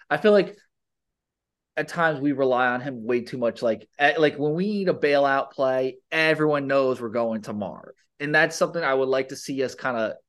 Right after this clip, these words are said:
either run a variation off of, um, or just be cognizant of. Like, don't be afraid to maybe look for, like, Stover over the middle instead in situations, or, like, Abuka or whoever's healthy, you know?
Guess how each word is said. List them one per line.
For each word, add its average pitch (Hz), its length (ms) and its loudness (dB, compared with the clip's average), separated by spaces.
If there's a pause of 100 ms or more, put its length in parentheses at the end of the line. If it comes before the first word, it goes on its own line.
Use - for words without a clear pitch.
(180)
either 131 320 -2
run 131 220 0
a - 20 -2
variation 117 640 -2
off 131 320 -6
of, 139 240 4 (480)
um, 117 540 -2
or 156 160 4
just 160 260 0 (160)
be 165 140 -4
cognizant 120 640 0
of. 90 160 -10
Like, 113 240 -2
don't 175 160 2
be 202 80 0
afraid 170 260 2
to - 60 -10
maybe 143 260 -6
look - 220 -2
for, 147 80 0
like, 135 160 2
Stover 170 480 2
over 110 240 0
the 104 80 -10
middle 107 240 -6
instead 113 600 0 (320)
in 127 120 -8
situations, 110 760 -4
or, 113 140 0
like, 113 240 0 (260)
Abuka 139 760 4
or 113 180 0
whoever's 139 420 4
healthy, 131 320 0
you 110 100 -8
know? 123 320 -2